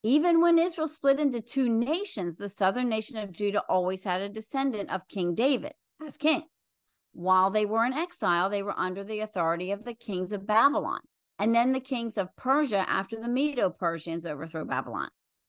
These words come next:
But now God's people are back in the promised land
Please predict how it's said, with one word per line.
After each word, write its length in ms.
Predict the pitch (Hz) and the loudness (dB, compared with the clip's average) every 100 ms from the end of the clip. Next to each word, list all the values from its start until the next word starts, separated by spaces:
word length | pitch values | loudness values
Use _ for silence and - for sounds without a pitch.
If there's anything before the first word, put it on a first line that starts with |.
| _ | _
But 180 | 247 - | -2 0
now 540 | 233 233 277 339 320 | 2 2 2 2 2
God's 280 | 277 214 202 | 2 2 2
people 220 | 208 196 | -2 2
are 80 | 196 | 2
back 260 | 180 175 247 | 2 -2 -2
in 60 | |
the 80 | 277 | -4
promised 480 | 294 330 339 320 - | 2 2 2 0 -2
land 320 | 170 156 175 | -4 -4 -6